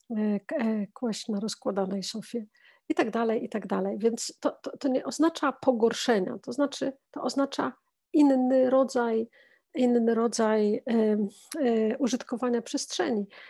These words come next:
Czy na przykład, szczególnie teraz doświadczyliśmy tego, e, e, nie powinniśmy mieć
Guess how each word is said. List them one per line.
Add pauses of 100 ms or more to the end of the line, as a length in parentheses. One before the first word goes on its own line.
Czy
na
przykład,
szczególnie
teraz
doświadczyliśmy
tego, (440)
e,
e,
nie
powinniśmy
mieć